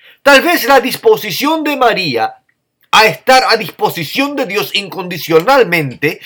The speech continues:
es la misma actitud que tenía Pablo. María dijo al ángel:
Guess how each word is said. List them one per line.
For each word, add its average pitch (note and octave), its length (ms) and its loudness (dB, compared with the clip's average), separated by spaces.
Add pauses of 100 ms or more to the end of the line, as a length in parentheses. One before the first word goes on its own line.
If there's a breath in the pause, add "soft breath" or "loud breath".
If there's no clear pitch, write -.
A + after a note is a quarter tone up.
(160 loud breath)
es D#4 220 2
la C4 160 2
misma D4 480 -2
actitud B3 500 -2 (240 soft breath)
que C#4 120 0
tenía A#3+ 420 2
Pablo. F#3 400 2 (1000)
María G3+ 540 2
dijo A3 320 0
al G3 100 0
ángel: F3 640 2